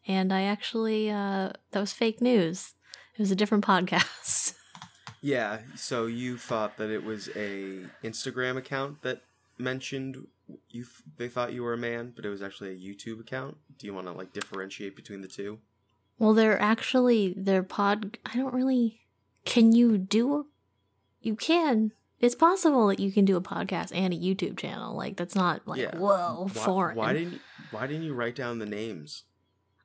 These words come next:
Speaker 1: I did. So I actually, I didn't know if they wanted to be mentioned because I was talking a little bit of shit about them.
Speaker 2: Well, just
Speaker 1: But
Speaker 2: correct
Speaker 1: the
Speaker 2: it and then shout 'em out right now and just be like,
Speaker 1: but
Speaker 2: "Hey,
Speaker 1: the
Speaker 2: they're great. Go
Speaker 1: people,
Speaker 2: view 'em."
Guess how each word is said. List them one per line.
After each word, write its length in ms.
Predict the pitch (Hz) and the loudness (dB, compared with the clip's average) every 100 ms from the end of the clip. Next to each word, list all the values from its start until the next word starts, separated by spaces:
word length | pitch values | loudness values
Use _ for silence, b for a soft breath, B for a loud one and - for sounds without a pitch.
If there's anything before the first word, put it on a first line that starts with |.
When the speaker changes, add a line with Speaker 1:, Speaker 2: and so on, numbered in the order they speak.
| - | 4
Speaker 1:
I 100 | 208 | 6
did. 420 | 202 220 165 - | 6 6 4 -4
So 360 | - 196 170 170 | 0 2 2 2
I 220 | 180 175 | 2 4
actually, 760 | 196 208 - 233 226 214 214 208 _ _ - _ _ _ _ _ _ - | 2 0 0 2 4 4 2 -2 _ _ -14 _ _ _ _ _ _ 0
I 100 | 208 | 4
didn't 180 | 269 302 | 6 6
know 140 | 240 | 6
if 100 | 247 | 6
they 100 | 233 | 6
wanted 200 | 214 190 | 6 6
to 40 | 190 | 4
be 140 | 185 | 2
mentioned 720 | 160 151 160 180 220 233 240 - | 0 -2 -4 0 2 4 2 2
because 260 | 175 185 | -2 0
I 80 | 175 | 0
was 180 | 160 190 - | -4 -8 -8
talking 340 | - 190 190 | -4 -4 -2
a 60 | 180 | -4
little 180 | 170 165 | -4 -4
bit 140 | 175 | -4
of 80 | 185 | -6
shit 240 | - - | -6 -4
about 340 | 185 196 214 220 | -4 -2 -2 -2
them. 260 | 240 247 254 b b b b b b b _ _ _ _ _ _ _ _ - _ | 0 0 -2 b b b b b b b _ _ _ _ _ _ _ _ -20 _
Speaker 2:
Well, 80 | 160 | -12
just 140 | 170 | -2
Speaker 1:
But 140 | 185 175 | 0 2
Speaker 2:
correct 160 | 180 | 2
Speaker 1:
the 140 | 196 165 | 2 2
Speaker 2:
it 80 | 139 | 0
and 100 | 139 | -4
then 100 | 135 | -4
shout 280 | - 143 | 0 0
'em 80 | 143 | 0
out 100 | 151 | -2
right 160 | 151 151 | -2 -4
now 220 | 160 113 | -4 -6
and 80 | 107 | -8
just 160 | 107 | -12
be 60 | 117 | -12
like, 140 | 113 | -2
Speaker 1:
but 120 | 156 185 | 2 4
Speaker 2:
"Hey, 40 | |
Speaker 1:
the 60 | 220 | 4
Speaker 2:
they're 80 | 214 | 4
great. 120 | 254 | 4
Go 20 | |
Speaker 1:
people, 560 | 233 269 254 247 240 220 | 6 8 10 10 8 4
Speaker 2:
view 160 | - 214 | -4 -12
'em." 100 | 196 | -14